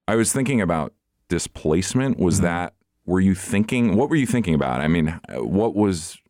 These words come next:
Speaker 1: going through your mind as an artist when you made that, those two? You have two of them.
Speaker 2: Right, right.
Speaker 1: One
Speaker 2: Like
Speaker 1: is in the bath, you're getting into a tub. It's a three-channel video.
Speaker 2: Mm-hmm, mm-hmm.
Speaker 1: And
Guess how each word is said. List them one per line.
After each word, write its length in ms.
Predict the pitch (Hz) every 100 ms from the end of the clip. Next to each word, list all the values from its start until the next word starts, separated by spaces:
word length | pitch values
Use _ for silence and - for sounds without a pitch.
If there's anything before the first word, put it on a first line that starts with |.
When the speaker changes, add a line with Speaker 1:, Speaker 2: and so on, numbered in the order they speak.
| -
Speaker 1:
going 300 | - 90 87
through 140 | 80 85
your 100 | 76
mind 320 | 71 76 73
as 100 | 69
an 80 | 69
artist 380 | 71 71 - 71
when 140 | 69
you 80 | 67
made 300 | 67 69 65
that, 340 | 67 64 - 71
those 360 | 78 73 69
two? 260 | - - 90
You 200 | 80 87
have 200 | 92 -
two 220 | - 120
of 160 | 82 -
them. 260 | 53 - - -
Speaker 2:
Right, 300 | 107 104 92
right. 240 | 90 95 78
Speaker 1:
One 280 | 87 87
Speaker 2:
Like 100 | 78
Speaker 1:
is 140 | 80 73
in 160 | 80
the 80 | 73
bath, 380 | 64 80 82 -
you're 160 | - 80
getting 280 | 65 80 78
into 280 | 76 90 69
a 60 |
tub. 420 | - - 73 76
It's 160 | 69 -
a 60 | 69
three-channel 580 | 80 76 - 78 73
video. 580 | 69 78 71 71 71 71
Speaker 2:
Mm-hmm, 540 | 98 95 69 - - 92
mm-hmm. 260 | 87 87
Speaker 1:
And 500 | 78 78 78 73 67